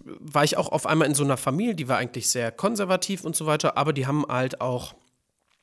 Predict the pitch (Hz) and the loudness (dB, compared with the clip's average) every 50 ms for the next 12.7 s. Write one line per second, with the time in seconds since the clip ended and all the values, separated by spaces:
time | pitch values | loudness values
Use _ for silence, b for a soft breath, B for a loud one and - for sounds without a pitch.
0 | - - - - - 131 131 123 113 117 120 139 - - 147 120 113 - 135 127 | -14 -6 -4 -4 -2 -2 -2 -2 0 0 0 0 0 -2 -4 -4 -2 -2 -2 -2
1 | 123 123 123 127 131 127 127 131 123 123 120 - - 135 127 - - 139 139 139 | -2 -2 -2 -2 -4 -2 -2 -2 -2 -2 -4 -2 -2 -2 -2 2 4 6 6 8
2 | 143 - - - 123 - - - 131 127 127 139 160 170 - - - 156 143 147 | 6 4 2 -4 -4 -2 0 2 2 4 4 4 4 4 4 2 4 2 2 2
3 | 143 151 - - 139 135 156 139 - - 165 - - 254 269 - - 113 - B | 2 2 0 -2 -2 -4 -4 -2 -2 0 0 2 2 2 2 2 0 -2 -6 B
4 | B B B B B B B B B B B B B B B _ - 143 135 135 | B B B B B B B B B B B B B B B _ 2 4 4 4
5 | 131 127 - - - - 135 135 135 135 131 131 131 123 - - _ _ 139 135 | 2 2 0 -2 0 0 2 4 4 4 4 4 2 0 -6 -14 _ _ 0 2
6 | 123 113 101 - - - _ - 131 - 139 143 143 - 139 131 127 - 120 - | 2 2 0 -4 -12 -10 _ -8 -4 0 0 0 0 2 2 2 2 0 0 -2
7 | - - - - 120 113 - - - 170 202 - - 226 240 262 294 311 - - | -4 -4 -4 -2 -2 -4 -2 0 0 0 0 0 2 2 2 2 0 -4 -8 -14
8 | _ - - - - - - _ - 120 110 104 - - 107 113 - - 107 - | _ -20 -20 -20 -20 -20 -16 _ -6 -6 -4 -4 -6 -6 -8 -8 -4 -4 -4 -4
9 | - 113 107 113 107 - - - - - - _ - 165 190 175 151 127 147 151 | -4 -4 -6 -6 -6 -6 -10 -12 -16 -18 -4 _ 0 2 2 2 2 2 2 2
10 | 180 196 208 190 - - - 127 123 123 120 120 123 123 131 123 120 117 123 123 | 4 2 0 -2 -4 -4 -4 -4 -2 -2 -2 -2 -2 -4 -4 -2 -2 0 0 0
11 | 120 120 - - 127 127 131 135 143 143 139 B B B B B B B _ - | -2 -2 -4 -4 0 2 4 4 4 4 2 B B B B B B B _ 0
12 | 135 131 135 131 127 131 127 127 127 127 123 123 b | 2 4 4 2 2 0 0 0 0 -2 -2 -4 b